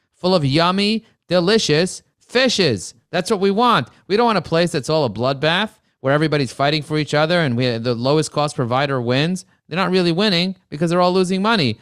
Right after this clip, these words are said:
because the race to the bottom ends at the bottom and everyone's dead. Instead, you wanna be the most expensive person because you're in a niche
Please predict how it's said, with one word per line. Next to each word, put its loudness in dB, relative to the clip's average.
because -2
the 0
race 0
to -16
the -6
bottom 0
ends -2
at -4
the -2
bottom 0
and -6
everyone's -2
dead. -2
Instead, 0
you -4
wanna 0
be -2
the -2
most 0
expensive -4
person -2
because -2
you're 0
in -2
a -2
niche 0